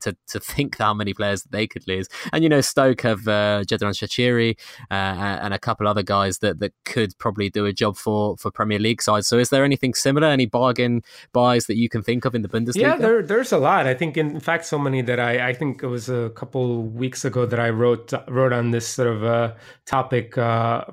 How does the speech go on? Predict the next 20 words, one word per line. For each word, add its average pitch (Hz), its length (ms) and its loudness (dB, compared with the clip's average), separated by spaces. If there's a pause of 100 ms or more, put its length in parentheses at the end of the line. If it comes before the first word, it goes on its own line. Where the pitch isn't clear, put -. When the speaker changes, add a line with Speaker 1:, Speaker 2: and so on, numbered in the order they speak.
Speaker 2:
on 123 220 -4
Football 147 280 0
Whispers, 117 380 -2
which 117 140 -4
is, 117 180 0
uh, 117 320 0
it's - 140 -10
called 120 260 -2
Bundesliga 127 420 0
Bargains 113 420 0
Premier 117 340 0
League 110 200 -2
Sides 117 320 -4
Can 120 140 -8
Snatch. 120 320 -2
So - 180 -4
I 123 140 2
looked 147 240 -2
at, 123 220 -6
uh, 120 180 0